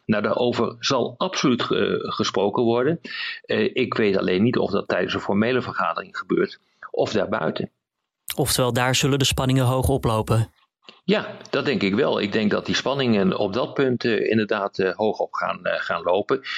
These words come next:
Speaker 1: En hierover is het laatste woord niet, eh, gezegd. Al was het alleen maar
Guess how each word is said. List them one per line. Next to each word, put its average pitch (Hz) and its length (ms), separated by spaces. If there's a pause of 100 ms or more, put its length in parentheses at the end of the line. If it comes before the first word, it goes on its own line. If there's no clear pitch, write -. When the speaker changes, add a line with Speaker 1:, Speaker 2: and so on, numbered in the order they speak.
(320)
Speaker 1:
En 104 200
hierover 98 520
is 92 60
het - 100
laatste 85 320
woord 82 240
niet, 90 220
eh, 85 80
gezegd. - 400
Al 113 160
was 117 140
het 107 140
alleen 113 320
maar 73 160